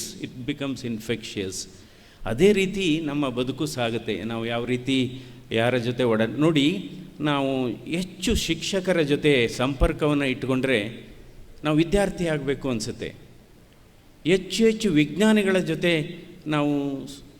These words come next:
ಒಡನಾಟವನ್ನು ಇಟ್ಕೊಂಡ್ರೆ ನಾವು ಸಂಶೋಧಕರಾಗಬೇಕು ಅನಿಸುತ್ತೆ. ಈ ಹೆಚ್ಚು ಹೆಚ್ಚು ಈ ಕುಡುಕರ ಜೊತೆ ಸಂಬಂಧವನ್ನು ಇಟ್ಕೊಂಡ್ರೆ ಜೀವನ ಬದುಕು ಬಹಳ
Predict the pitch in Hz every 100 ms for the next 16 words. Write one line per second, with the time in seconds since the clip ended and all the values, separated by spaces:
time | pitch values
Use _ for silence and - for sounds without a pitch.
0 | - - - - - 139 156 170 160 156
1 | 147 143 - 143 147 131 113 147 - -
2 | - 151 151 160 185 180 202 190 180 160
3 | 147 135 127 127 113 110 107 95 - -
4 | - - - - - - - - - -
5 | - - - - - - 147 139 127 107
6 | 107 151 - - 214 208 190 151 - -
7 | 175 214 220 214 196 196 190 175 160 160
8 | 160 160 156 151 147 143 151 147 113 151
9 | 156 - - - - - - - - -
10 | - - 147 139 202 220 196 - 170 185
11 | 214 131 127 165